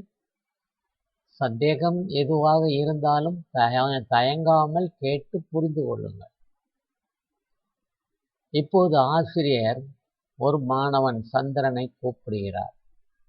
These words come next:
அவனிடம், "இப்போ நான் உன்னிடம் ஒரு கேள்வி கேட்கிறேன். அதற்கு சரியான பதில் கூறுவாயா?"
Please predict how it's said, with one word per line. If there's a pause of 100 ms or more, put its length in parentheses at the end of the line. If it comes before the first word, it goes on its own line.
(1700)
அவனிடம், (1000)
"இப்போ
நான்
உன்னிடம்
ஒரு (120)
கேள்வி
கேட்கிறேன். (880)
அதற்கு
சரியான
பதில்
கூறுவாயா?"